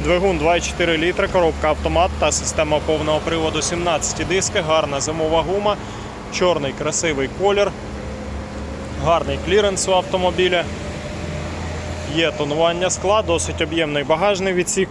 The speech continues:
камера заднього огляду, зараз покажу багажничок, ось такий багажний відсік,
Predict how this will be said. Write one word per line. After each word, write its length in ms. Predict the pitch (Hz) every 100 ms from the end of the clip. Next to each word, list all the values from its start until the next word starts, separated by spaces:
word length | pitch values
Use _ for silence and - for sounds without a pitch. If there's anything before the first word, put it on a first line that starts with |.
| -
камера 380 | 156 143 135 135
заднього 400 | 156 160 190 214
огляду, 340 | 180 180 160
зараз 360 | 143 143 135 -
покажу 420 | 151 135 135 127
багажничок, 680 | 151 185 208 185 175 160 160
ось 140 | 156
такий 300 | - 143 151
багажний 500 | 127 131 139 135 160
відсік, 420 | 180 185 - 220